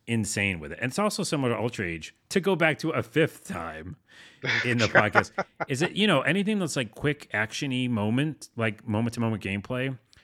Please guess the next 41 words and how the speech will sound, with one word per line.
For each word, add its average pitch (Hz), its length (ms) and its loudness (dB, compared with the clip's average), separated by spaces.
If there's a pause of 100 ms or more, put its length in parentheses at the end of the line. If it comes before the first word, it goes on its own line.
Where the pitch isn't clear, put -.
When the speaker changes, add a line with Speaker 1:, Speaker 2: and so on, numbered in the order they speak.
(200)
Speaker 1:
uh, 92 360 -4
with, 107 180 0
like, 101 320 0
you 117 140 -2
know, 90 120 -4
s-, - 260 -10
shooting 143 460 -2
or 98 100 0
swords 117 420 -2
and 117 80 -4
stuff 117 100 -4
like 117 80 0
that, 117 180 0
I, 107 220 -4
I 107 60 -4
do 135 160 -2
really 131 180 0
well. 90 340 -4
So - 140 -2
anyways, 107 340 0 (800)
I 147 300 2
was 127 260 0
a 104 80 0
melee 127 440 0
character. - 640 -6 (1700)
S-, - 320 -4
Speaker 2:
I 131 160 8
believe - 320 8
it. - 160 6
I 156 80 2
Speaker 1:
surprise. 165 40 0
Speaker 2:
mean, 165 300 -2
the, 165 160 2
the 147 140 -2
melee 165 280 0
ter-, 165 260 -6
characters 180 460 0
in 143 40 -4
this 139 120 -4
game 139 200 -2
are 107 160 -4